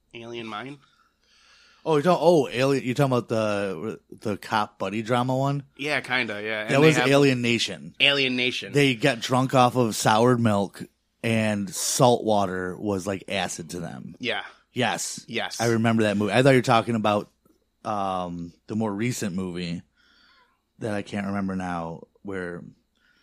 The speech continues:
Speaker 2: it, where they were like, uh, the guy is like an inspector for like those camps to make sure the aliens aren't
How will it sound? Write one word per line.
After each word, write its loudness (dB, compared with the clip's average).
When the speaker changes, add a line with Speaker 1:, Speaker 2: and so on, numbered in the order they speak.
Speaker 2:
it, -4
where -6
they -4
were -6
like, -8
uh, -8
the -14
guy -2
is -10
like -12
an -8
inspector -8
for -14
like -10
those -10
camps -8
to -8
make -6
sure -8
the -8
aliens -8
aren't -6